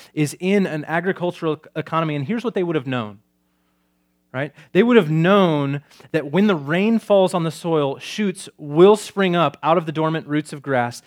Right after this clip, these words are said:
Seeds that were sown in a garden or a field will start to grow. These undeniable facts of nature are ultimately what are compared to, to what the Lord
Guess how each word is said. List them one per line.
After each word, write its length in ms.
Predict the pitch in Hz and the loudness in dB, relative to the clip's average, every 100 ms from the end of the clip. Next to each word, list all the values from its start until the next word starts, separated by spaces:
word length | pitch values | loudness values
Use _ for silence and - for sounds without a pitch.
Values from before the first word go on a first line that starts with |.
| _ | _
Seeds 420 | - - 196 175 | -12 -4 -2 0
that 240 | 156 151 165 | 0 -2 4
were 220 | 175 226 | 6 6
sown 400 | 240 196 175 165 | 4 0 2 2
in 160 | 160 196 | 0 0
a 40 | |
garden 320 | 175 160 156 | 4 4 4
or 140 | 156 170 | 2 -2
a 60 | |
field 280 | 170 160 139 | -2 -4 -4
will 380 | 131 135 165 196 | -2 4 4 4
start 360 | - 190 170 | 0 0 0
to 100 | 170 | 0
grow. 260 | 143 151 131 - - | 0 4 4 0 -8
These 260 | 160 196 190 - | 0 0 0 0
undeniable 720 | 185 226 247 196 185 180 160 | 2 2 4 4 4 4 0
facts 500 | 156 - 175 202 - | -4 -2 -2 -2 -6
of 100 | 175 | -8
nature 640 | 139 156 180 - 135 117 113 _ _ _ _ _ _ _ _ _ _ _ _ _ | -4 -2 -2 -4 -8 -8 -10 _ _ _ _ _ _ _ _ _ _ _ _ _
are 140 | 135 147 | -8 -2
ultimately 480 | 170 180 170 139 143 | -2 -2 -6 -4 -4
what 160 | 135 | -2
are 140 | 135 135 | -2 -2
compared 800 | - 147 - - 160 180 185 165 _ _ - | -6 -8 -8 -6 0 2 0 -2 _ _ -10
to, 320 | 214 170 156 _ | -4 -4 -6 _
to 160 | - 180 | -4 0
what 300 | 165 - 170 | 0 -2 -2
the 80 | |
Lord 520 | 156 143 147 165 180 | -2 0 2 4 2